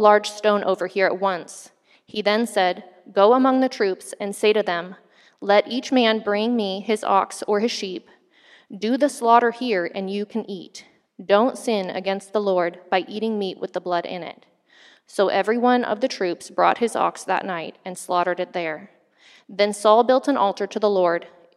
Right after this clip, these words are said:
and it was the first time he had built an altar to the Lord. Saul said, "Let's go down after the Philistines tonight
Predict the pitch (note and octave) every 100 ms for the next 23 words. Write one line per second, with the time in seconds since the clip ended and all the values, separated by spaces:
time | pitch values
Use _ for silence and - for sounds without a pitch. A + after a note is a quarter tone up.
0 | _ _ G3+ G3+ F#3+ A3 G#3+ A#3 C4 -
1 | A3 F3+ F#3 G#3 F3+ F#3+ F#3 F#3 E3+ F3
2 | F3 - F3 E3+ D3 C3+ - _ _ _
3 | _ _ _ _ _ _ _ _ _ _
4 | _ _ - _ _ _ _ _ _ _
5 | _ _ _ _ _ _ _ _ _ _
6 | _ - _ - A3+ A3 B3+ - F#3+ F3+
7 | G#3 - - _ _ _ - B3+ E4 G4+
8 | F4 A#3+ A3 A3+ G3+ G3+ A#3 G#3+ G#3+ G#3
9 | G#3+ G3 F#3 - G3 E3+ E3